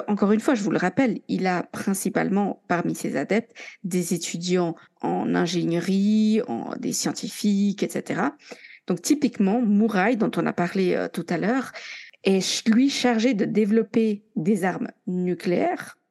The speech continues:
euh, très clairement, à l'uranium. Un autre,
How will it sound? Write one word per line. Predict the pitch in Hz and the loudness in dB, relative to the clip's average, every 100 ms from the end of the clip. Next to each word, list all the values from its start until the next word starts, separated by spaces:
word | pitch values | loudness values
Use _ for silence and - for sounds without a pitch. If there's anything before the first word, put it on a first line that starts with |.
| - | -14
euh, | - - - _ | -12 -12 -16 _
très | - 214 | -2 -2
clairement, | 208 - 208 403 _ - 226 - _ _ - | 0 -2 -2 -6 _ -8 -8 -8 _ _ -8
à | 180 | -4
l'uranium. | 180 156 180 269 302 _ _ - - _ - | -2 0 0 0 -4 _ _ -20 -20 _ 0
Un | 277 262 | 2 4
autre, | 262 240 - 160 - | 2 0 -2 -4 -4